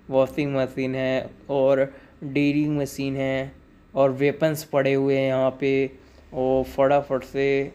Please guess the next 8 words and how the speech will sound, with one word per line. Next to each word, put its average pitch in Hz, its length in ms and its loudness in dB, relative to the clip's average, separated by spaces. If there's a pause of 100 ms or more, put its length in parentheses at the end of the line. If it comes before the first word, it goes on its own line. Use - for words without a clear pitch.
(180)
देख 147 220 -6
रहे 175 120 0
हो 147 60 0
इनको, 135 500 -2 (720)
इनकी 147 320 -2
ऐसी 139 300 0
की 143 120 -8 (240)
तैसी। 143 480 -2